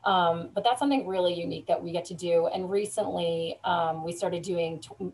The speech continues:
kind of tours of Boston and beautiful architecture here in Boston, um, such as the Athenaeum, and, um, just taking in what we have around us.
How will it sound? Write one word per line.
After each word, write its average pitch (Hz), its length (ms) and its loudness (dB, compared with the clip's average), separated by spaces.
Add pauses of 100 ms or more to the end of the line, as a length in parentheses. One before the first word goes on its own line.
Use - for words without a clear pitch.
(140)
kind 175 140 -2
of - 80 -4
tours 175 480 -2
of - 200 -6
Boston 220 720 4
and 180 260 -2
beautiful 175 560 -2
architecture 180 680 -4
here 175 280 -4
in 165 120 -6
Boston, 190 600 0 (500)
um, 175 160 2
such - 160 -12
as 170 80 -6
the 185 120 0
Athenaeum, 160 680 -2 (100)
and, 160 520 -2 (120)
um, 160 580 0
just 190 180 -6
taking 196 300 -6
in 170 140 -2
what - 120 0
we 175 100 -4
have 175 100 -2
around 156 420 -2
us. 208 260 2